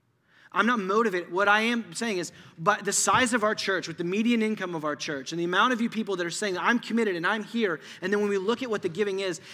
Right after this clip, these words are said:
and the fact that our ministry and our work in this community is so handicapped because of the lack of it, requires us to ask, "What am I honoring? Where's my trust?"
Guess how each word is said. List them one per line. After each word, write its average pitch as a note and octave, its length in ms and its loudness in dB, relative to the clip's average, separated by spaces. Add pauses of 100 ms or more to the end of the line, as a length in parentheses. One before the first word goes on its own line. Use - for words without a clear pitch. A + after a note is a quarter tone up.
and G3 80 -4
the F#3+ 60 -2
fact G3 200 0
that G3+ 80 0
our G3+ 220 2
ministry G#3+ 560 2
and F#3+ 80 2
our G3 100 2
work A3 480 2 (260)
in A#3+ 200 4
this B3 120 2
community G#3+ 400 0
is F3 120 -4
so F#3+ 220 0
handicapped F#3 840 -2
because D#3+ 240 -6
of E3 80 -2
the D#3 100 -4
lack G3+ 320 2
of D3 100 -4
it, A2 140 -12 (2250)
requires G#3 580 2
us F#3+ 160 -2
to F3 120 -8
ask, E3 300 -2
"What E3 400 -6
am E3 180 -2
I D3 240 -6
honoring? B2+ 420 -10 (1000)
Where's D3+ 300 -6
my C3+ 100 -10
trust?" - 540 -20